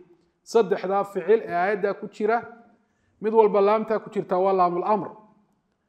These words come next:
Waxaana mudaaricaasi uu faa'iideynayaa amar. Talabu ficlin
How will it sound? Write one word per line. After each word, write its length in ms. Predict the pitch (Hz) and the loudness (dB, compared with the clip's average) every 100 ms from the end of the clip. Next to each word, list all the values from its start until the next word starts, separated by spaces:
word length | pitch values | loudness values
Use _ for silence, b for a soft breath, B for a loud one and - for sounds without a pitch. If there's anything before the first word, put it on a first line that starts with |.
| _ _ _ _ _ _ - | _ _ _ _ _ _ -8
Waxaana 340 | - 214 220 | -2 0 0
mudaaricaasi 760 | 202 202 220 214 170 185 180 190 | 0 2 4 4 2 0 -2 -10
uu 120 | 180 | -8
faa'iideynayaa 880 | 185 175 175 196 214 208 214 202 - | -6 -4 0 2 2 2 0 -2 -4
amar. 260 | 202 170 - - - _ _ _ _ _ _ - | -2 -2 -6 -16 -20 _ _ _ _ _ _ -4
Talabu 280 | 196 185 180 | -2 -2 -4
ficlin 440 | 214 190 160 | -4 -2 -4